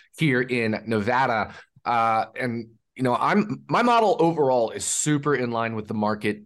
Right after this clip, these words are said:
this week. So you're gonna hear from me a lot of lean, lean, lean, which sucks for creating content, uh, like this podcast. I'm leaning this, I'm leaning that, but I'm not gonna sit here and bet quarter percent edges, half percent edges,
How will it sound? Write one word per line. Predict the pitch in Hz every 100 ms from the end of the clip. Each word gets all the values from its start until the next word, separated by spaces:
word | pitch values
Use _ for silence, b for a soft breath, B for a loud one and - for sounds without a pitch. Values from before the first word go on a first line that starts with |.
| -
this | 107 104
week. | 110 107
So | - 117
you're | 113
gonna | 143 156 143 127 120
hear | 104 139
from | 131 123
me | 127
a | 113
lot | 107
of | 101
lean, | 120 110 101
lean, | 110 107 104
lean, | 98
which | 107 -
sucks | - 196 -
for | 196
creating | - 165 139
content, | 113 127 139 151 156 - B B B -
uh, | 127 127
like | 127 135
this | 147
podcast. | - 135 139 143 156 160 - - B B
I'm | 131 131
leaning | 143 160 147
this, | 127 98
I'm | 120
leaning | 139 151 139
that, | 135 117 -
but | 139 131 123 _ b b _
I'm | 139 180
not | 214 233
gonna | 208 185
sit | 175 175
here | 160 156
and | 135 127 117
bet | 127 127 123 -
quarter | - 127 127
percent | 123 143 135 120 110
edges, | 117 110 107 104 101 98
half | - 113 -
percent | - 123 120 107
edges, | 120 113 107 101 95